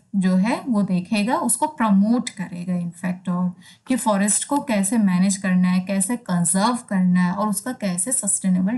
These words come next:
development करना है। ठीक है, और लास्ट है India is its founding member, जैसा कि मैंने आपको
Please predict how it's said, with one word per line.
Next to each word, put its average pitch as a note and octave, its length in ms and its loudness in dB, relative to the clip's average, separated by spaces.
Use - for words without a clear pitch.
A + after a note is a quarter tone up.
development F3+ 640 -6
करना F3 340 -4
है। F#3 180 -2
ठीक B3+ 160 -8
है, A#4 80 -6
और - 80 -2
लास्ट G#3 400 0
है E4+ 120 -6
India A3+ 280 2
is G#3 180 0
its G#3+ 220 -2
founding F#3+ 340 2
member, A#3+ 360 0
जैसा G#3 280 -2
कि G3+ 120 -4
मैंने G3 360 2
आपको G3+ 520 -4